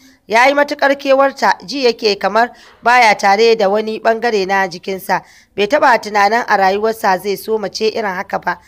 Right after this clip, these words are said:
Sati ɗaya da ya yi ba sa tare, jinsa yake kamar wani mara lafiya. Bacci ma don dai ya iya, don ya iya sata ne, yake sace shi.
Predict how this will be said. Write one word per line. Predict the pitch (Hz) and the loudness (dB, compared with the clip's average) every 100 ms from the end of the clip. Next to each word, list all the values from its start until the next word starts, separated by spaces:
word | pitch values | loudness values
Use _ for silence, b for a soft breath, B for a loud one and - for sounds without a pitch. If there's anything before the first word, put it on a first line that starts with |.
| b b | b b
Sati | - 233 254 277 | -2 0 0 -2
ɗaya | 269 269 269 214 | 2 4 4 4
da | |
ya | 208 220 | 2 2
yi | 226 | 2
ba | 214 226 | 2 2
sa | 220 185 | 0 -2
tare, | 190 185 214 226 B B B | 0 -2 -2 -4 B B B
jinsa | 240 254 220 | -6 -4 -2
yake | 226 226 202 | -2 -2 -6
kamar | 190 208 | -4 -4
wani | 214 214 220 | -2 -4 -6
mara | 220 208 | -4 -2
lafiya. | 175 180 180 190 180 - b b b | 0 -2 -2 -6 -6 -8 b b b
Bacci | 233 262 269 | -2 -2 -2
ma | 262 240 | 0 2
don | 233 226 | 0 0
dai | 233 254 254 B - | 2 0 -2 B -2
ya | 226 233 | 0 0
iya, | 254 226 - - _ - | 2 2 2 -2 _ -4
don | 214 226 226 220 - b b b | -2 -2 -4 -10 -14 b b b
ya | 208 233 | 0 0
iya | 247 262 | 2 0
sata | 196 208 208 196 180 | 0 0 0 0 -2
ne, | 175 165 b b | -4 -12 b b
yake | 220 240 208 | -2 0 -2
sace | 214 208 214 196 | 2 0 0 -10
shi. | 180 - | -10 -10